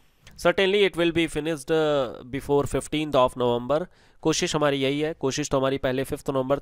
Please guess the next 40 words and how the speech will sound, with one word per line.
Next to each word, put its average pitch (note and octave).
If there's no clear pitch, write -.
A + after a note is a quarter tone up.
की D#3
थी, F3+
लेकिन E3
because C#3
of C3
this, C#3
uh, A#2
wide D3
syllabus D#3
बिना D#3+
इग्नोर D3+
किए D#3
हुए, D#3+
uh, B2+
टाइम E3
थोड़ा D#3+
सा D#3
एक्स्ट्रा D#3
जरूर D3
लगे, D3
but C#3+
अच्छे C#3+
से C#3
कंप्लीट C3
करना C3
is A#2
very A#2
important। F#2+
टॉपिक G#3+
अगर G#3+
देखते F#3
हैं G3
हमारा F3
जो E3+
denudation D3+
है D3+
इसमें D3+
अगर C3+
देखें C3+
तो, E3+